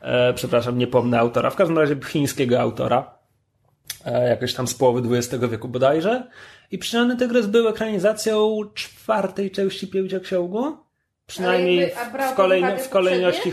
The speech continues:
Speaker 1: chronologicznej. Wikipedia mówi, że w-, wyciągnął z nich jakieś wątki, ale nie
Speaker 2: Jasne.
Speaker 1: wdaje się w szczegóły.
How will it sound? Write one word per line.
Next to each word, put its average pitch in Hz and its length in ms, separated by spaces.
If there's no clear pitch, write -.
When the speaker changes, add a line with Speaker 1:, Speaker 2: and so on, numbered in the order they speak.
Speaker 1:
chronologicznej. 160 840
Wikipedia 220 580
mówi, 202 380
że 175 420
w-, 143 420
wyciągnął 170 520
z 139 60
nich 156 140
jakieś 151 340
wątki, 131 440
ale 127 160
nie 123 60
Speaker 2:
Jasne. 127 120
Speaker 1:
wdaje 127 260
się 127 120
w - 60
szczegóły. 120 420